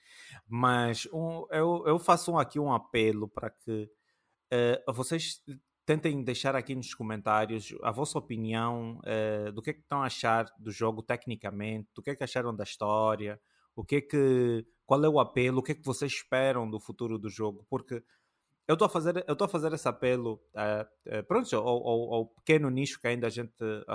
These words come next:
que a gente hoje, eh, está a alcançar. Porquê, Alfredo? Eu tenho visto muita gente a falar do jogo e, e a gente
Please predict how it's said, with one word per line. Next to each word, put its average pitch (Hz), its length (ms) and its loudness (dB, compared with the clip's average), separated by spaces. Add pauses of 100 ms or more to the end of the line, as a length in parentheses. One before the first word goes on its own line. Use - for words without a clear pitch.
que 120 60 -2
a 117 40 0
gente 131 260 -2 (120)
hoje, 123 400 2
eh, 110 300 -4
está 120 200 2
a 127 40 8
alcançar. 104 760 0
Porquê, 113 460 -4 (400)
Alfredo? 107 520 -2 (460)
Eu 127 140 4 (400)
tenho 196 600 4
visto 147 720 0
muita 160 680 0
gente 156 280 -4
a 143 40 -4
falar 135 420 2
do 120 160 -8
jogo 107 720 -2
e, 131 280 -2
e 131 140 0
a 127 40 4
gente 156 260 -2